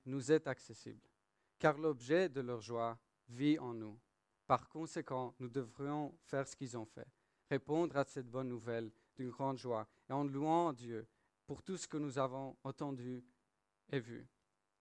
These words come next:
Enfin, portons notre attention sur la réponse joyeuse de Marie à l'arrivée de son fils. Dans le verset dix-huit, on lit, « Tous ceux qui l'entendirent s'étonnent de ce qu'ils leur disaient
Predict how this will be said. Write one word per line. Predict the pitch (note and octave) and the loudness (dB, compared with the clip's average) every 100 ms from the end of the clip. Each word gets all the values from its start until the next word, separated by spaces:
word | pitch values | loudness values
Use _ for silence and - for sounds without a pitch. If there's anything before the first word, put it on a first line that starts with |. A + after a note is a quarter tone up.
| _ _ _ _ _ _ _ _ _ _ _ _ _ _ - | _ _ _ _ _ _ _ _ _ _ _ _ _ _ -2
Enfin, | D3 C#3+ F3 F3+ - | 0 4 6 4 0
portons | - C#3 F3+ F#3 F3 - _ | -8 -2 2 2 0 -8 _
notre | C#3+ D3+ - | -4 -2 0
attention | D#3 D3 C3+ - C3 C3 C3 _ _ _ | 0 -2 -10 -8 -8 -8 -12 _ _ _
sur | - C#3 | -4 4
la | D3 | 6
réponse | C#3+ D3 D#3+ | 4 0 -4
joyeuse | C3 C#3+ C3+ C#3+ C3 | 2 2 2 -2 -2
de | C3 | -2
Marie | B2 A#2+ B2 B2 - _ - | 0 0 -2 -6 -10 _ 0
à | |
l'arrivée | B2 C#3 C#3+ B2 C3 | 4 6 4 -2 -4
de | A#2 | -4
son | - A2+ | -8 -10
fils. | - - - - _ _ _ _ _ _ _ _ | -12 -18 -18 -20 _ _ _ _ _ _ _ _
Dans | C3+ | 0
le | C#3+ | 6
verset | D#3+ D3 D#3+ | 6 6 -2
dix-huit, | C#3 C#3 B2 C3 D3 | -2 -4 -2 -2 -2
on | C3+ B2 | -2 -2
lit, « | C3 C#3+ D#3 _ _ _ _ _ _ _ | -2 -2 -6 _ _ _ _ _ _ _
Tous | - F#3+ | -4 -4
ceux | - F3 E3+ | 0 2 2
qui | E3+ | 2
l'entendirent | D3 D3 C#3+ C3 C3+ C#3 | 0 0 0 -2 -2 -4
s'étonnent | - C3+ - A#2+ A#2+ B2+ _ _ _ _ _ _ | -4 -6 -2 -6 -6 -14 _ _ _ _ _ _
de | C#3+ | -4
ce | C3+ | -4
qu'ils | - C#3+ | -4 0
leur | C3+ C#3+ | 4 2
disaient | A#2 C3+ C3 C#3 C#3 | 2 -2 2 4 2